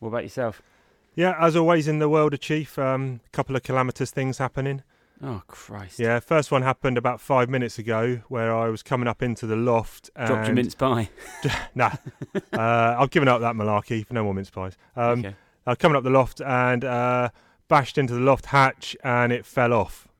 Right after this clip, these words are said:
Speaker 1: Oh, the hatch fell.
Speaker 2: Yeah, the hat-, hatch fell down, so that's gonna be a repair job later on.
Speaker 1: What, what, do your ladders come down automat-,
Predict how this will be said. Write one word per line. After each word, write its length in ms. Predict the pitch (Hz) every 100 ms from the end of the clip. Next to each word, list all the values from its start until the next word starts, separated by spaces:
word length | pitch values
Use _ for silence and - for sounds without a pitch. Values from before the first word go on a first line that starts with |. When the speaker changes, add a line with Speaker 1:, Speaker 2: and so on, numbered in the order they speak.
| _ _ _
Speaker 1:
Oh, 460 | - 247 247 214 131
the 120 | 120
hatch 380 | 156 208 - -
fell. 240 | 139 98
Speaker 2:
Yeah, 180 | 95 92
the 100 | 101
hat-, 200 | 117 98 -
hatch 260 | 117 123 -
fell 220 | 113 107
down, 260 | 120 104
so 140 | 98 113
that's 160 | 107
gonna 180 | - 107
be 180 | 98 107
a 120 | 104
repair 420 | 98 101 - 107
job 500 | 95 101 104 117 131 123 _ -
later 280 | 104 98 107
on. 180 | 127 131 _ _ _
Speaker 1:
What, 220 | - 151 110
what, 420 | 170 143 - _
do 100 | 147
your 220 | 160 165
ladders 380 | 160 160 156 151
come 240 | 156 156
down 440 | 151 147 147 147 143
automat-, 600 | 139 135 - 139 131